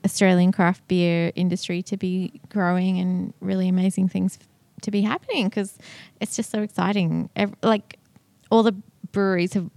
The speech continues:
well, most of the breweries have grown just out of passion and, you know, a couple of guys having a crazy idea, and that's what really excites me, and that's why I started Froth.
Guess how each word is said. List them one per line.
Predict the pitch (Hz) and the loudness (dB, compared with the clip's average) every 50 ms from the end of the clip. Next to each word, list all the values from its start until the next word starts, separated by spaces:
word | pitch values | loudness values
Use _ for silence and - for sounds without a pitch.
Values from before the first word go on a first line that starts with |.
| _ _ - | _ _ -4
well, | 196 190 190 | 0 2 4
most | 180 190 208 226 | 6 6 6 6
of | - | 4
the | 220 | 4
breweries | 185 - 180 170 165 165 170 - | 4 6 6 6 6 4 4 4
have | - 175 - | 2 0 -2
grown | - - 165 165 165 165 165 165 165 165 160 | 0 0 2 4 4 2 2 2 0 0 -2
just | - - 180 - | -2 -4 -4 -2
out | 185 185 180 | -2 0 -2
of | 175 | -2
passion | - - 160 156 160 - - 175 170 165 | -2 -2 -2 -2 -2 -2 -4 -4 -4 -4
and, | 160 160 170 170 - - - - - - - _ _ _ - - - | -4 -4 -6 -6 -8 -10 -16 -20 -20 -20 -20 _ _ _ -20 -6 0
you | 190 202 | 4 4
know, | 175 165 160 | 6 6 4
a | - 175 | 2 0
couple | - - 175 180 | -2 -2 -2 -2
of | 175 | 0
guys | 175 170 165 175 175 | 2 2 2 2 0
having | - 160 165 165 | 0 0 0 -2
a | 170 | -2
crazy | 170 - 165 160 170 170 180 | -2 -2 -2 -2 -2 -2 -2
idea, | 160 165 160 156 170 165 170 170 165 | -2 -4 -4 -4 -6 -6 -4 -4 -4
and | 160 160 165 170 190 | -6 -6 -8 -8 -6
that's | - 170 165 - | -6 -6 -6 -6
what | - - | -6 -6
really | 151 170 151 143 | -4 -4 -4 -6
excites | 156 - - - - - - | -6 -6 -6 -6 -6 -6 -6
me, | 165 160 | -4 -4
and | 160 | -2
that's | 165 160 165 | -4 -4 -6
why | - - 87 | -6 -6 -6
I | - | -6
started | - - - - - 156 | -6 -6 -6 -6 -8 -8
Froth. | - - - - 160 - _ _ _ | -8 -8 -8 -8 -10 -12 _ _ _